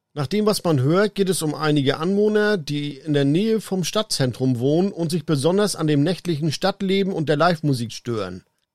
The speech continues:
Das Hauptproblem ist nach bisherigen Informationen im Mai und hat jetzt dazu geführt, dass es für alle Motorenveranstaltungen Einschränkungen geben wird.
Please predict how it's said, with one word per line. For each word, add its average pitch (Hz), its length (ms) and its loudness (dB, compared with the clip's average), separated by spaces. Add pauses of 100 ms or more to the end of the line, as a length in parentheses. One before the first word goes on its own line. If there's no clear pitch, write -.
Das 139 320 -2
Hauptproblem 190 580 2
ist 165 220 -4
nach 151 140 2
bisherigen 180 500 2
Informationen 151 680 0
im 131 80 0
Mai 151 460 2
und 151 200 0
hat 165 200 0
jetzt 208 180 -2
dazu 151 260 0
geführt, 156 540 2
dass 156 140 0
es 165 160 -4
für 151 160 -2
alle 185 180 4
Motorenveranstaltungen 151 1200 2
Einschränkungen 139 580 0
geben 107 320 -6
wird. 92 300 -10